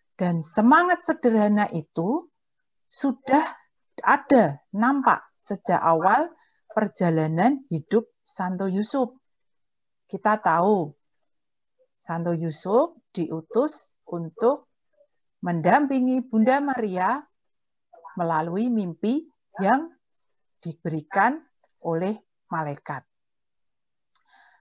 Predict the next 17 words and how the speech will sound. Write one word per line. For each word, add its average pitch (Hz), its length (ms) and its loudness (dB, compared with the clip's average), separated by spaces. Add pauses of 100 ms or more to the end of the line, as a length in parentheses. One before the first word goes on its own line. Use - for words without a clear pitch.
(240)
Maka 226 560 0
Santo 220 480 -4
Yusuf 202 400 -6
siap. 330 320 0 (1300)
Ia 202 320 0
meninggalkan 240 880 0
segala 277 440 -2
sesuatu 302 760 0
yang 175 240 -2
dimilikinya 165 960 -4 (640)
untuk 269 400 0
menerima 254 640 0
tanggung 208 480 -2
jawab 269 440 2 (560)
yang 311 360 0
diberikan 214 840 -4 (160)
oleh 185 320 -6